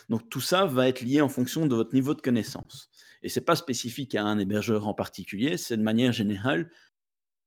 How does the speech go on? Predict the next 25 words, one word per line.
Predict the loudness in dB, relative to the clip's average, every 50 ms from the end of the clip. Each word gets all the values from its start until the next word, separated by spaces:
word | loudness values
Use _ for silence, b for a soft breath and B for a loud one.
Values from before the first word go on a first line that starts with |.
| _ _ _ _
quand | 4 4 6
vous | 4 2 -2
prenez | -2 2 4 4 6 4
des | 4
services | 0 0 -2 0 0 -2 -2
plus | -2 0 2 2
avancés, | 2 2 0 -2 -2 0
vous | 2 2 2
êtes | 0 0
censé | -4 -6 -4 0 0 2
vous | 2 2 0 -2
y | -2 -2
connaître | -2 -2 -2 -2 -2 -2 -2
et | -4
donc | -2 -2 -2 0
savoir | 0 -2 0 2 0 0 0 -4
quoi | -6 -6
faire. | -6 -10 -14 -16 _ _ _ _ _ _ _ _ _ _ _ _ _ _ _ _ _ _ _ _ _ _ _ _ _ _ _ _ _ _ _ _ -8
C'est | -8 -6 -2
pas | -2 -4
le | 0 0
cas, | 2 2
mais | 2 2 2 0
<laughs> | -2 -4 -6 -10 -10 -10 -6 -6
voilà. | -6 -6 -8